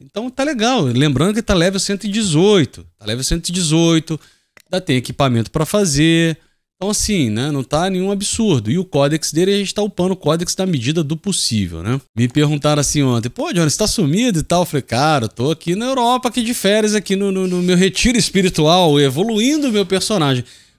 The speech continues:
Porque a nossa intenção é, né, a minha intenção, o foco aqui é pegar level cento e vinte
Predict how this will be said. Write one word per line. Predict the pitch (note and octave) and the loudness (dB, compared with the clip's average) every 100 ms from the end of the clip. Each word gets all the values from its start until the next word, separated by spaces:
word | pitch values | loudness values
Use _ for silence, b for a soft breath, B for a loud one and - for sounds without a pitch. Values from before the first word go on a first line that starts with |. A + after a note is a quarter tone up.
| - | -4
Porque | F3 G3 | -2 0
a | G3 | 0
nossa | G#3 G#3 | 0 -2
intenção | A3 G#3+ F3 - F3 F#3+ | -2 -2 -2 -2 -2 0
é, | A2 E2 _ _ _ _ _ | -2 -4 _ _ _ _ _
né, | F#2+ | -6
a | G2+ F#2+ F#2 | -4 -4 -4
minha | G2+ E3 | -2 -2
intenção, | D#3 A#2 A#2 | -2 -2 -2
o | G2+ | -6
foco | - A#2+ C#3+ - | -4 0 0 -2
aqui | - F2+ | -6 -6
é | E2+ | -6
pegar | - E3 A3+ | -4 -2 0
level | A3+ G#3 | 0 0
cento | G#3+ G3+ | -2 -2
e | G#3 | -2
vinte | E3 F3 - | -2 -2 -6